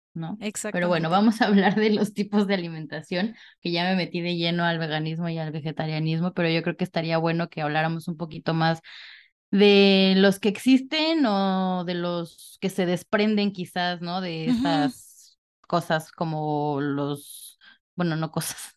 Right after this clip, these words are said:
Speaker 1: <laughs> tipos de alimentación como el
Speaker 2: <laughs>
Speaker 1: vegetarianismo, ¿no? <laughs>
Speaker 2: O sea, el
Speaker 1: El
Speaker 2: primero que existe, pues, es el omnívoro,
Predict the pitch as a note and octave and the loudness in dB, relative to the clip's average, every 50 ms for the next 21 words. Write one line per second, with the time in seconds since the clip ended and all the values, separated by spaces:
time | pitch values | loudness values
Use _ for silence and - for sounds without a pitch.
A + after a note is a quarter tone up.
0 | _ D#4 D4 - - - - F#3+ B3 A#3 G3+ G#3+ G3+ G3 G3+ G3+ E3 G3+ F#3+ - | _ 6 6 8 8 6 6 8 6 4 6 6 6 6 6 6 6 6 4 4
1 | - - - - A3+ G#3 G3 G3+ - - - - - B3+ F#3 F3 E3 E3 D#3+ F3+ | 2 0 2 0 0 0 0 0 -4 -10 -12 -10 -8 -6 -4 -4 -4 -2 -2 -2
2 | F3 - G3 F#3+ - E3 E3 E3 D#3+ E3 F#3+ G3 A3 F#3+ F3+ D#3+ D3+ D#3+ D#3+ E3 | 0 0 0 0 2 0 0 2 2 4 6 6 4 4 2 -2 -6 -6 -6 -6
3 | G#3 A3 - C4 C4 C4 - - G3 - - - - - - C4 C#4 D4+ D#4+ D4 | -6 -2 0 0 0 0 -4 -8 -8 -10 -10 -14 -20 -10 -8 -6 -2 -2 -2 0
4 | - - E4 F#3+ - F4+ G4 G#4+ - D4 A3+ - - C4+ A#3+ - D#4 C#4 - A#3 | 2 2 2 2 2 2 0 -2 -4 -6 -8 -6 -8 -8 -6 -4 -6 -4 -4 -4
5 | A3 G#3+ A3 G#3 - - - G3 - F#3 G3 F#3+ F#3 F#3+ G#3 A3+ A3+ F#3 F#3+ D#3+ | -4 -4 -4 -6 -6 -8 -10 -8 -6 -6 -4 -4 -4 -2 -2 -2 -2 -2 -4 -6
6 | - D#3+ | -8 -12